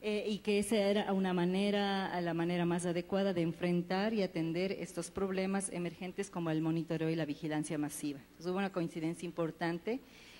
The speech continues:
en los planteamientos y las reacciones tanto del gobierno de Brasil como de los líderes de estas organizaciones que les he mencionado.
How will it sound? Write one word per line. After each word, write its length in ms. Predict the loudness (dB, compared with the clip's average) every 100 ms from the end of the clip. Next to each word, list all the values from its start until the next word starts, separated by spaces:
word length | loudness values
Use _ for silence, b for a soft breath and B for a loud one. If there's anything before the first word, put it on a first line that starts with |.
| B
en 100 | -2
los 120 | -2
planteamientos 680 | -2 -2 0 0 0 -2 -4
y 60 | -2
las 160 | -2
reacciones 560 | -2 -4 -2 -2 -2 -4
tanto 280 | -4 -4 -2
del 180 | -2 0
gobierno 340 | 0 0 0
de 80 | -2
Brasil 500 | -4 -6 -4 -6 -8
como 480 | -6 -4 -2 -4 -6 -6
de 120 | -4
los 320 | -2 -6 -10 -14 -6
líderes 400 | 0 0 0 -4
de 80 | -8
estas 260 | -6 -6
organizaciones 680 | -4 -2 -4 -6 -8 -6 -6
que 100 | -8
les 160 | -10 -10
he 40 |
mencionado. 560 | -10 -10 -12 -14 -14